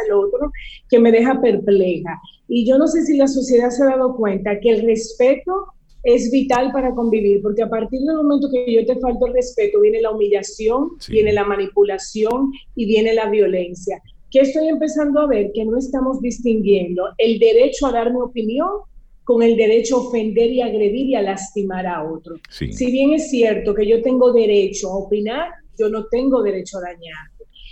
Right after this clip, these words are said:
Speaker 1: Y otra cosa importante, las personas nos estamos acostumbrando a atacar al ser humano. Se ataca el hecho,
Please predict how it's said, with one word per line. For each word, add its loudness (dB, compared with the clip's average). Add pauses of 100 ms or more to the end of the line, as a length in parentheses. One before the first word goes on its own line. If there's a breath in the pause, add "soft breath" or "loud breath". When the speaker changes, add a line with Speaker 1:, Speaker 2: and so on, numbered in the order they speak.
(140 loud breath)
Speaker 1:
Y 4
otra 4
cosa -2
importante, -6
las -4
personas -2
nos -6
estamos -4
acostumbrando -4
a -10
atacar -8
al -4
ser -4
humano. -6 (280 loud breath)
Se 2
ataca 0
el 4
hecho, 0